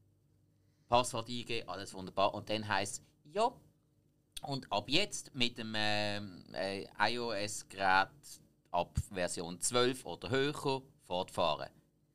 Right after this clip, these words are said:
Ja, fick die Alte, ja, ein Samsung-Fernseher und ein Samsung-Handy. Also, <laughs> äh, nein, wirklich. Totaler Schwachsinnsmove.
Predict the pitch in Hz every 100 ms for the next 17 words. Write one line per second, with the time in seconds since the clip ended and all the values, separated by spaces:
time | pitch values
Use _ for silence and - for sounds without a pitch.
0 | _ _ _ _ - 302 294 - - 349
1 | 349 - 349 339 330 339 320 247 240 226
2 | 233 262 320 302 285 254 277 285 277 277
3 | 214 233 254 233 240 190 233 294 285 233
4 | - - 151 180 160 131 120 92 - -
5 | - - 196 196 - - - - 160 180
6 | 196 139 123 185 190 - 127 92 - -
7 | - - _ _ _ _ - 135 - 139
8 | 147 156 127 - 107 82 120 135 - -
9 | 143 139 135 113